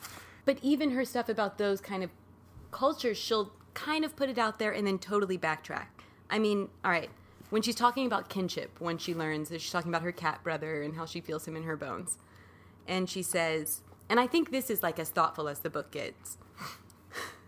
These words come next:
"Is this what kinship meant, a sense deep in your bones that the person next to you is a part of you, inextricable from who you are,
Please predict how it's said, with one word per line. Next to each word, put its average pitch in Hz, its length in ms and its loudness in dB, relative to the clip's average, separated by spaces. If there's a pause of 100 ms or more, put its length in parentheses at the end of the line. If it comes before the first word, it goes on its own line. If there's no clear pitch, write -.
(320)
"Is 208 140 -2
this 247 220 2
what 269 240 2
kinship 196 400 0
meant, 240 320 2
a 180 80 -4
sense 190 340 0
deep 190 180 -4
in 185 120 0
your 175 100 2
bones 170 380 -2
that 170 180 0
the - 80 -8
person 175 380 -2
next 165 240 -2
to 202 60 -4
you 190 60 0
is 180 80 -4
a 180 60 -6
part 170 240 -2
of 175 100 -6
you, 196 180 0
inextricable 185 800 -2
from 190 200 -4
who 175 100 -4
you 175 220 -2
are, 175 260 0